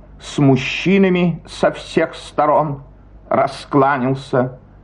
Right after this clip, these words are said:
потом на сцену в большом рассеянии взглянул —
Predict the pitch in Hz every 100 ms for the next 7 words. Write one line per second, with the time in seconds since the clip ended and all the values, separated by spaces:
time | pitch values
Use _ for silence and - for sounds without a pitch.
0 | - - - 139 135 220 175 113 104 -
1 | - - 175 220 196 185 175 - - -
2 | 185 151 170 175 143 - 196 185 170 170
3 | - - 180 170 165 165 127 90 85 147
4 | 156 160 160 151